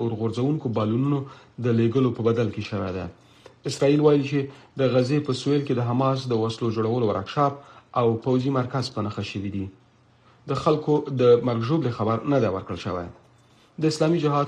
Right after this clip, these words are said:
سلګونو پلویانو د دوشنبې په ورځ په غزه کې لاریون وکړ. حماس اورغورځونکي بالونونه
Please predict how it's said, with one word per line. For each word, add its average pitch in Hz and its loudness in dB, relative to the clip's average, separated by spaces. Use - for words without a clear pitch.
سلګونو 131 0
پلویانو 123 2
د - -2
دوشنبې 131 0
په 123 -4
ورځ 131 0
په 117 -2
غزه 120 -2
کې 107 -2
لاریون 123 2
وکړ. 143 0
حماس 151 0
اورغورځونکي 123 -2
بالونونه 127 2